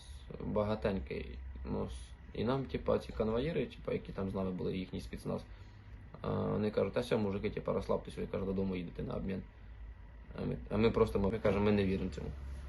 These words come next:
Типа: «В смислі? Та я вам серйозно кажу, ви додому, типа, на обмін». Е, а я кажу: «Ну, ви розумієте, кажу, що нам кожне моє етапірування кудись,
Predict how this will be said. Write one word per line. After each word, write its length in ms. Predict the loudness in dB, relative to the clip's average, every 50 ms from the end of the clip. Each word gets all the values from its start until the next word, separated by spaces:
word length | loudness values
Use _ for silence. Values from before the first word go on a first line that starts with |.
| -8 -8
Типа: 140 | -4 -2 -2
«В 60 | -2
смислі? 360 | -2 0 2 2 2 2 0 0
Та 60 | 2
я 140 | 6 6 6
вам 140 | 6 4 2
серйозно 380 | 0 2 2 2 4 4 2
кажу, 180 | 2 2 2 2
ви 80 | 2 2
додому, 340 | 4 6 6 6 6 4
типа, 200 | 0 -2 -2 -2
на 140 | 0 2 2
обмін». 220 | 4 4 2 2 0 -2 -2 -4 -4 -4 -4 -4 -4 -4 -4 -6 -4 -2 0 2
Е, 440 | 2 2 4 4 4 4 4 2 2 2
а 40 | 2
я 120 | 2 4
кажу: 300 | 4 4 2 2 2 0 -2 -2 -4 -4 -4 -2 0
«Ну, 100 | 2 4
ви 120 | 6 6
розумієте, 440 | 6 6 6 6 4 4 4 2 2
кажу, 240 | 2 2 2 2 0
що 280 | 0 0 0 2 2 0 0 0 0 0 0 -2 -2 0
нам 320 | 4 6 6 6 6 4 2 0 -2 -2 -4 -4 -6 -6 -6 -6 -6 4
кожне 280 | 6 8 8 10 8 8
моє 220 | 8 10 10 8
етапірування 580 | 8 8 6 4 4 6 6 6 6 6 4 4
кудись, 320 | 2 4 2 2 0 0